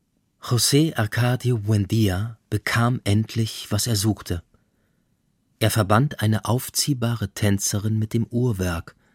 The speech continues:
und nun tanzte das Spielzeug ununterbrochen zum Takt seiner eigenen Musik drei Tage hindurch. Diese Leistung erregte ihn viel mehr als jede seiner kopflosen Unternehmungen. Er aß nicht mehr,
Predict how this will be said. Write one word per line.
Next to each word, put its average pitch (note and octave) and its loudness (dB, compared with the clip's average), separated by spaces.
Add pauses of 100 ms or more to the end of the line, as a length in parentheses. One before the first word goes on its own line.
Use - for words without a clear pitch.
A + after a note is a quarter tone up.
(380)
und G2+ 2
nun B2+ 6
tanzte A#2+ 0
das G2+ -4
Spielzeug A2 -2
ununterbrochen A2+ 0
zum - -6
Takt - -6 (320)
seiner F2+ -2
eigenen G#2 2
Musik G2 -2 (320)
drei G2 0
Tage E2 -4
hindurch. E2 -8 (960)
Diese D#3 6
Leistung B2 0 (240)
erregte A#2+ 2
ihn A#2 0
viel D3 0
mehr B2 2
als G2+ -4
jede A#2 0
seiner G2 -2
kopflosen - -2
Unternehmungen. F2 -2 (680)
Er A2 0
aß A#2+ 0
nicht - -4
mehr, F2 -8